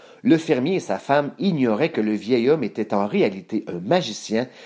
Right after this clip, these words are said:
et qu'il venait secrètement d'exaucer leurs vœux. Quelques mois après avoir reçu la visite du vieil homme,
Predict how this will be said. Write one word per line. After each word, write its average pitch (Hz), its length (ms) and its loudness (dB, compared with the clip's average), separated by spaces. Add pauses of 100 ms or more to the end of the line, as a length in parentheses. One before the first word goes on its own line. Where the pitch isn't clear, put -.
(140)
et 117 100 -4
qu'il 247 220 0
venait 233 280 2
secrètement 180 800 -2
d'exaucer 143 720 0
leurs 127 200 2
vœux. 95 340 -8 (2500)
Quelques 127 300 2
mois 117 260 4
après 101 220 0
avoir 101 280 0
reçu 120 300 -2
la 110 140 2
visite 104 340 -4
du 101 140 -4
vieil 95 320 0
homme, 110 240 -2